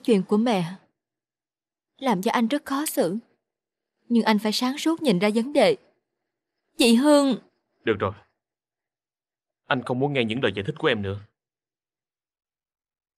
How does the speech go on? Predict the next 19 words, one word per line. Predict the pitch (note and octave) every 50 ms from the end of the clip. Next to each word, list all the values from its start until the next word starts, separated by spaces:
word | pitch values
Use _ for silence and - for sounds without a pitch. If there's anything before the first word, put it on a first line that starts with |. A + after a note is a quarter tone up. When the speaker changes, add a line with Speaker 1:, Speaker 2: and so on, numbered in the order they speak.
| _ _ _ -
Speaker 2:
Nếu | B2 C3+ D#3+
không | D#3+ D3 A#2
vì | G#2+ G2+ G2 G#2
em, | A2 G#2+ G2+ G2+ _ _ _ _ _ _ _ _ _ _ _ _ _ _ _ _ _ _ _ _ _ _ _ _ _ _ _ _ _ _ _ _ _
thì | B2 A#2+
mẹ | A#2 A#2
anh | A#2+ B2 C3+ B2+ -
không | E3+ D#3+ D#3
ra | F3+ F3
nông | E3 D#3+ C3
nổi | A#2+ D3
như | F3+ F#3+ F#3+
vậy. | A2+ F#2+ - _ _ _ _ _ _ _ _ _ _ _ _ _ _ _ _ _ _ _ _ _ _ _ _ _ _ _ _ _ _ _ _ -
Anh | - C3+ A2
đã | G#2 G2+
cố | - C#3
gắng | B2+ C#3+ C#3 -
hết | D#3+ F3
sức. | E3+ F3 - G#3